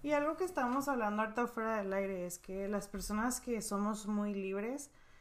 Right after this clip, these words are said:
vamos dejando una marca en la vida de, de todos, ¿no? Como,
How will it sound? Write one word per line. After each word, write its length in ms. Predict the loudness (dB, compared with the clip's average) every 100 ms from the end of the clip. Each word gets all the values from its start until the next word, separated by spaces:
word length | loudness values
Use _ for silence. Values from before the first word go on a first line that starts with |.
| -20 -20 -20 -8
vamos 380 | 2 4 6 4
dejando 960 | 2 0 -4 0 2 4 2 2 0 2
una 220 | 4 6
marca 360 | 6 4 2
en 100 | 0
la 80 | 0
vida 380 | 0 0 2 2
de, 380 | 2 0 -4 -8 -18 -20 -20 -18 -8
de 120 | -6
todos, 480 | 0 2 2 0 -2
¿no? 280 | -2 -2 -6 -18 -20 -20 -6
Como, 920 | -2 0 0 2 2 2 2 0